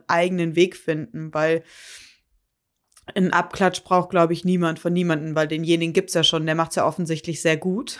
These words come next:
<laughs> sonst wäre er dann nicht da, wo er gerade ist. Ähm, und deswegen habe ich immer versucht, so meinen Weg da zu finden. Und damit ist man auch wirklich genug beschäftigt. Das ist ja schon gar nicht so einfach herauszufinden, wer möchte ich eigentlich sein vor der Kamera.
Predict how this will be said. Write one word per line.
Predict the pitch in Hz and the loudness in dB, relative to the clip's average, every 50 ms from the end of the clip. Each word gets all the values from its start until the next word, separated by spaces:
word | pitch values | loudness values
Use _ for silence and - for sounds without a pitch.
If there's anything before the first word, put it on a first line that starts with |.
| - 254 | 2 2
<laughs> | 233 233 - | 2 2 2
sonst | 240 - 226 - | 0 2 4 4
wäre | 240 220 214 196 | 6 6 6 6
er | 180 | 6
dann | 180 175 175 | 4 4 2
nicht | 185 185 - - | 0 -2 0 2
da, | 175 165 170 165 | 4 4 4 4
wo | 160 170 | 4 2
er | 160 160 | 2 4
gerade | 160 160 160 160 | 2 2 2 2
ist. | 160 - 202 262 277 - - - - - - - - - - - - - _ - | 2 2 2 2 0 -2 -4 -8 -16 -20 -18 -18 -18 -18 -18 -20 -20 -12 _ 0
Ähm, | 170 170 170 170 | 2 2 2 0
und | - 156 170 170 165 156 - - | -2 -2 -2 -2 -4 -6 0 2
deswegen | 180 170 170 - - 170 165 160 170 | 4 4 4 2 2 2 2 4 2
habe | 180 175 175 | 2 0 0
ich | 175 | -4
immer | - 175 175 170 | -4 -4 -4 -4
versucht, | 165 - 175 151 175 185 180 - | -2 -4 -4 -4 -4 -6 -6 -4
so | - | -2
meinen | 170 170 165 165 160 160 170 185 196 190 170 | -2 -2 0 0 2 2 4 4 4 2 2
Weg | 165 160 156 156 151 - - | 2 2 0 0 -2 -4 -2
da | - 160 156 156 | 0 0 0 -2
zu | - - 180 | -4 -8 -10
finden. | 147 - 180 190 196 190 180 160 147 | -2 0 0 0 0 0 -2 -2 -2
Und | 151 156 - | -2 2 2
damit | 165 170 180 170 190 | 2 2 2 0 -2
ist | 196 - | -4 -2
man | 202 185 - | -2 -2 -2
auch | 175 - - | -2 -4 -6
wirklich | 208 - 214 214 - - | -6 -6 -6 -8 -2 0
genug | - 214 226 233 233 | 4 4 4 4 2
beschäftigt. | 226 190 - - 226 226 226 - 165 160 - | 0 0 2 2 2 2 2 -2 -4 0 0
Das | 180 170 | 0 0
ist | 190 | 2
ja | 185 | 0
schon | 175 - 185 | 0 0 2
gar | 175 180 185 196 | 2 4 4 4
nicht | 196 190 - | 2 0 0
so | - 175 | 0 0
einfach | 160 175 208 208 - 165 151 | 2 2 0 0 -2 -4 -2
herauszufinden, | 165 165 151 165 165 175 170 - 190 170 - 175 170 151 160 160 | -2 -2 2 2 2 2 2 -2 -6 -4 -4 -4 -4 -4 -2 -2
wer | 165 165 | 0 0
möchte | 170 175 175 - 190 | 0 0 -2 -2 -4
ich | - - | -4 -4
eigentlich | - 165 165 170 151 | -6 -6 -6 -8 -6
sein | - 165 170 190 202 | -2 -2 0 0 -2
vor | - - 156 | -4 -4 -6
der | 156 156 | -6 -6
Kamera. | 151 - 165 160 156 156 151 156 156 175 214 | -8 -8 -6 -4 -4 -4 -2 -2 -2 -2 -2